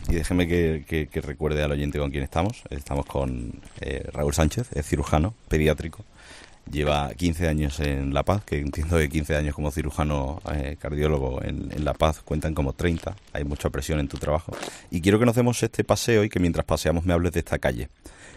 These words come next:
Porque veo que por aquí pone Cuesta de las Monjas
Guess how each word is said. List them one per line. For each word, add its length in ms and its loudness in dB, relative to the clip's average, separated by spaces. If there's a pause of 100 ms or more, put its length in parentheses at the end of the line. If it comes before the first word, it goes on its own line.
(180)
Porque 680 4
veo 380 6
que 120 4
por 220 4
aquí 240 -2
pone 420 2 (480)
Cuesta 540 4
de 180 0
las 160 0
Monjas 540 2